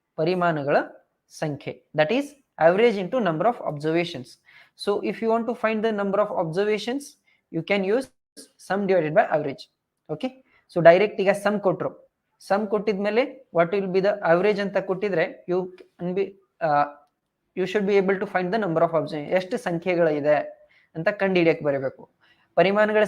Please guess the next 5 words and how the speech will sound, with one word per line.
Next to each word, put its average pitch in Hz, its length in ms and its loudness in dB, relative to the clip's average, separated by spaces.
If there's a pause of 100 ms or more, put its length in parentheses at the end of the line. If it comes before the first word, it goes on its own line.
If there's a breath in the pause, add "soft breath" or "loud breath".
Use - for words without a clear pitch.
ಸಂಖ್ಯೆ 202 260 -4
ಹೆಂಗಾಗತ್ತೆ? 208 500 2 (1040)
ಈಗ 170 60 4 (160)
ಇದು 202 120 4 (1500 loud breath)
ಪರಿಮಾಣಗಳ 214 440 4